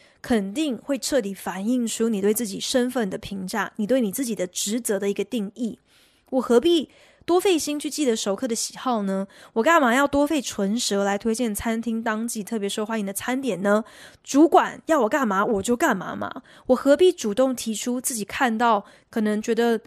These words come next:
哪里是逻辑不够通顺的地方，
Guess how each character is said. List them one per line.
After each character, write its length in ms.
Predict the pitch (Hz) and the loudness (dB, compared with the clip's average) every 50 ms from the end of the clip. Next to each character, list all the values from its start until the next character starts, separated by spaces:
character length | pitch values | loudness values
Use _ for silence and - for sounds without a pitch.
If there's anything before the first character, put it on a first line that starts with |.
| - _ _ | -14 _ _
哪 140 | - 214 202 | -8 -4 -4
里 160 | 254 277 254 | -2 -2 -2
是 220 | 208 - - 254 233 | -4 -2 -2 -2 0
逻 180 | 208 214 214 | 2 2 2
辑 160 | 220 - 214 208 | 2 0 -4 -6
不 100 | 196 220 | -6 -2
够 180 | - 247 226 | 2 2 2
通 280 | 220 - - 277 269 294 | 0 0 -4 -4 -2 -2
顺 180 | - - 294 | -2 -2 -2
的 60 | 247 220 | -2 -2
地 160 | 233 247 240 | -2 -4 -4
方， 300 | - 233 214 214 220 | -2 -2 -2 -2 -4